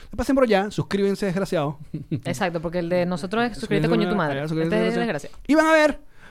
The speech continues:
Speaker 1: pequeños highlights de los bonus que pueden consumir, pero es mejor que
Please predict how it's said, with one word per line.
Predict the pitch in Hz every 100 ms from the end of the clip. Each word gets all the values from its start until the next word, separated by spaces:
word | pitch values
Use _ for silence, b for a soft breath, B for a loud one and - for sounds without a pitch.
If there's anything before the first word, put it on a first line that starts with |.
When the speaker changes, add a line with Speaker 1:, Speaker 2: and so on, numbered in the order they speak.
| B
Speaker 1:
pequeños | - 254 294 254 185 - - - - - 233 185
highlights | 165 127 - - - - - -
de | 151 147 143
los | 139 127 151
bonus | 151 143 147 151 -
que | 156 156 160
pueden | - 156 143
consumir, | 160 160 131 131 139
pero | 190
es | 220
mejor | 240 240
que | 214